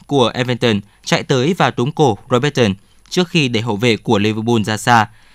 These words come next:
trong khi Samus Coleman rõ ràng cũng tỏ thái độ không hài lòng với hậu vệ người Scotland. Khi sự cố diễn ra gần đường biên, một số cầu thủ dự bị đã bị cuốn vào cuộc ẩu đả. Virgil van Dijk, bảo vệ Robertson,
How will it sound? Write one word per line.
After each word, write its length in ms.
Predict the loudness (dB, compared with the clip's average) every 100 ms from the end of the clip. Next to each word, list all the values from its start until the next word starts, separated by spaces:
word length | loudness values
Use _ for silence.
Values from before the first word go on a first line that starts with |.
| _
trong 200 | -2 -2
khi 220 | 2 0
Samus 420 | 0 -2 0 0 -2 -2
Coleman 460 | 0 2 2 0 -2 -14 -20 -18
rõ 240 | 2 2 4
ràng 240 | 4 2 -2
cũng 240 | -4 -4 0
tỏ 240 | 2 2
thái 100 | 0
độ 180 | -2 -2
không 240 | -2 -2
hài 120 | 0 2
lòng 240 | 2 0 -4
với 180 | -2 0
hậu 160 | -2
vệ 240 | 0 -2 -2
người 220 | -2 -2
Scotland. 420 | -2 -2 2 0 -2 _ _ _ _ _ _ _
Khi 160 | -2
sự 120 | 0 0
cố 180 | 2 2
diễn 180 | 0 4
ra 240 | 4 4
gần 200 | 2 -2
đường 160 | -2 2
biên, 220 | 2 2 -4 _
một 140 | -2 2
số 200 | 2 0
cầu 160 | -2
thủ 260 | 0 0 0
dự 180 | -2 -2
bị 240 | -2 -2
đã 240 | 0 0
bị 160 | 2 0 0
cuốn 280 | 0 2
vào 180 | 0 -2
cuộc 140 | -2 -4
ẩu 120 | 0
đả. 260 | 2 2 -2 _ _ _ _ _
Virgil 300 | 0 2 2 2
van 180 | 0 2
Dijk, 140 | -2 -4 _ _ _ 0
bảo 180 | 2
vệ 280 | 4 2 2 2
Robertson, 480 | 0 -2 0 0